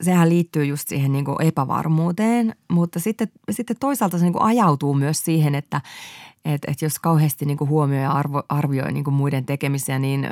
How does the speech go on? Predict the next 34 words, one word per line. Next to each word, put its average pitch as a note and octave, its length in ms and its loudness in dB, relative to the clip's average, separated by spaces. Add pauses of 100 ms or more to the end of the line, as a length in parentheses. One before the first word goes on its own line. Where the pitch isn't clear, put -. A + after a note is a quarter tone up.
niin D3+ 200 0
sitten G#3 160 -6
tulee B3+ 180 0
vähän G3 120 4
se, F#3 80 2
että F3 140 -2
oho, G3 380 2
että - 140 -6
onpas B3+ 280 0
aika A3+ 180 2 (240)
tiukat F3+ 420 2
vaatimukset C#3+ 720 0
mulla. D3+ 360 2 (680)
Että D3+ 160 0
niinku, D3+ 180 2
et D3+ 120 0
mikäs F3+ 300 0
hemmetti D3 360 2
mä D3 100 4
oon C3+ 100 2
määrittelemään B2+ 760 -2
sitä, E3 240 -6
mikä E3+ 240 -2
on D#3+ 160 0
oikein E3 500 2
ja F#3 80 0
kunniallista F3+ 680 2
ja F3+ 80 2
sopivaa, F#3 560 2 (400)
että E3 180 -2
se E3+ 180 2
oma G3+ 260 6
epävarmuus C#3 840 2
niinku C3+ 380 0